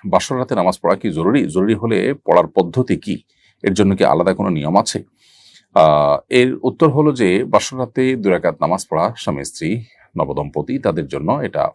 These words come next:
ফরজ কিংবা ওয়াজিব বা আবশ্যক কোনো কিছু নয়। এটাকে মুস্তাহাব বলেছেন ওলামা ইকরাম। অতএব সাধারণ ন-, নফল নামাজের মতো দুই রাকাত নামাজ পড়তে হবে, এর জন্য আলাদা কোনো নিয়ম নেই, আলাদা কোনো সিস্টেম বা পদ্ধতি আলাদা করে বলা নেই।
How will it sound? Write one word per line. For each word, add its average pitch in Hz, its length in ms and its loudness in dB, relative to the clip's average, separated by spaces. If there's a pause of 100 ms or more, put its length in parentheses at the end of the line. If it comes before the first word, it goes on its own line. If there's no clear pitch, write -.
ফরজ 78 240 -2
কিংবা 76 220 -8
ওয়াজিব 73 340 -4
বা - 100 0
আবশ্যক - 400 -6
কোনো 71 180 -10
কিছু - 240 -14
নয়। 90 240 0 (720)
এটাকে 131 240 2
মুস্তাহাব 131 340 2
বলেছেন 92 320 -2
ওলামা 71 360 -2
ইকরাম। 180 360 -4
অতএব 113 360 -2
সাধারণ 123 340 -4
ন-, 104 160 -6 (200)
নফল 92 340 -4
নামাজের 98 320 -2
মতো 101 400 -8 (260)
দুই 87 140 -2
রাকাত 73 280 -2
নামাজ 67 280 -6
পড়তে - 240 -8
হবে, 147 140 -2
এর - 80 -6
জন্য 92 180 -2
আলাদা 78 220 0
কোনো 71 180 -8
নিয়ম 85 360 -2
নেই, 147 240 -2 (320)
আলাদা 73 300 0
কোনো - 220 -10
সিস্টেম - 400 -8
বা 71 160 -2
পদ্ধতি 85 420 -4
আলাদা 71 240 -4
করে - 180 -14
বলা 98 200 4
নেই। 67 140 -8